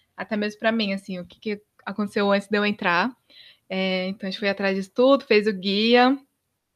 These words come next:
é, <clears throat> Que mais? Que eu anotei aqui também. A gente fez a, a P C O, né, a pesquisa de clima orga-, organizacional,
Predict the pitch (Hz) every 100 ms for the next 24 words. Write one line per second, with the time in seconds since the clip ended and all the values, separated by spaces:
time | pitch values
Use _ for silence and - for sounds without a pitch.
0 | _ _ _ 220 214 254 220 - _ _
1 | 277 277 285 269 226 185 196 _ - -
2 | - 220 208 185 185 - - _ _ _
3 | 208 202 208 202 190 - 208 - 196 -
4 | - - - - - 208 208 226 220 226
5 | 220 220 220 220 220 233 226 240 220 202
6 | 226 453 - _ - 208 208 202 214 208
7 | 220 214 214 220 220 226 220 214 214 214
8 | 202 202 208 208 202 202 214 202 185 190
9 | 240 277